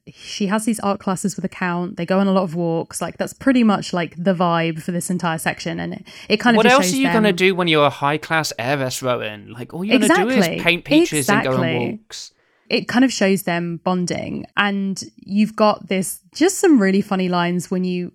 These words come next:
Speaker 1: know the whole context of it, where they're both clearly, like, one of them is sort of, like, actively trying to seduce the other, and then the other one is trying to trick the other, and they're both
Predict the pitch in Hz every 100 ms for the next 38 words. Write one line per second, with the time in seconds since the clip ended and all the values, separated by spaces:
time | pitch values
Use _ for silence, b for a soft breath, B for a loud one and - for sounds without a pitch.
0 | - 185 180 180 180 175 175 175 160 -
1 | 208 247 - 185 180 175 - 196 180 196
2 | 214 - 190 180 180 175 170 170 b b
3 | b b b - 151 - _ _ _ _
4 | - - 180 233 254 254 233 214 - 196
5 | 196 185 - 185 175 180 185 185 180 -
6 | 180 190 190 180 202 196 185 - 190 185
7 | 185 185 185 180 _ 180 185 175 _ -
8 | - _ 190 196 190 185 196 185 196 190
9 | 175 - 247 - 233 214 202 202 190 185
10 | 175 175 175